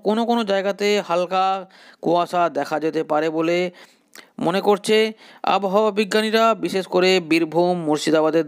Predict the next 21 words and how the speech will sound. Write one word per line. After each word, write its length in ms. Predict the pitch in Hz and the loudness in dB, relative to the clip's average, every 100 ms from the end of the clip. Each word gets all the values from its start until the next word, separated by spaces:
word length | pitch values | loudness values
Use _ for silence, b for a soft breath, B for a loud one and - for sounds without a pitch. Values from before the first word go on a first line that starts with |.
| 147 | -2
দিকে 240 | 175 208 226 226 B B - | 0 2 2 -2 B B 2
কুয়াশার 380 | 196 208 208 190 - - - - _ - _ - | 2 2 -2 -2 -16 -20 -20 -20 _ -20 _ 0
পরিমাণ 300 | 175 180 185 165 | 2 2 -2 -4
একটু 200 | - 185 143 | 0 0 2
বেশি 220 | 165 226 180 | 0 0 0
হতে 160 | 143 160 160 | 0 2 2
পারে। 200 | 160 110 - _ B B B B B B B B - | 0 -2 -10 _ B B B B B B B B -4
তো 40 | 170 165 | -2 2
বন্ধুরা, 320 | 190 208 214 220 175 | 2 4 4 2 0
মোটামুটি 380 | 175 190 190 196 165 | -2 -2 0 0 2
বুঝে 160 | 180 185 | 0 2
গেলেন 180 | 202 202 | 2 2
যে 80 | 190 196 160 | 2 2 2
আবহাওয়ার 420 | 175 180 196 196 196 - _ _ - 156 | 4 4 4 2 0 -10 _ _ -4 -2
গতি 220 | 180 226 202 | 0 2 2
প্রকৃতি 320 | 185 185 202 190 | 2 0 -2 0
কোন 100 | 165 160 | 0 2
দিকে 160 | 156 165 156 | 0 2 0
যেতে 140 | 160 175 | 0 0
চলেছে 200 | 180 180 | 2 0
আপনাদের 240 | 165 170 | 0 0